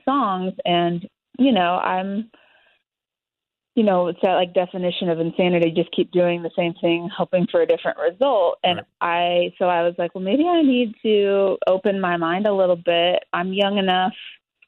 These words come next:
Speaker 1: Um, I can play piano. I can sing okay. I can, you know, um, I think I have a bit of a creative edge." So I had kind of convinced myself to consider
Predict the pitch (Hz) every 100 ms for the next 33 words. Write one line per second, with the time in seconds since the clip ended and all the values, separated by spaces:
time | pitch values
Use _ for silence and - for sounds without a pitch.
0 | - - _ - - 175 170 160 165 170
1 | - 180 202 - 185 170 180 262 254 226
2 | 208 190 196 - - 190 185 180 - _
3 | _ - 180 185 - 160 160 180 247 -
4 | 180 180 233 185 175 - 202 175 170 175
5 | 180 170 160 165 175 _ - - 190 180
6 | 220 175 170 - _ _ _ - 170 175
7 | 180 180 - 214 208 226 240 - 262 262
8 | 254 - - - _ _ _ - 214 202
9 | 196 - 226 208 185 _ _ _ - 190
10 | 190 208 - 214 185 - 175 170 190 -
11 | _ _ _ _ _ _ _ 185 175 170
12 | 170 180 185 269 226 180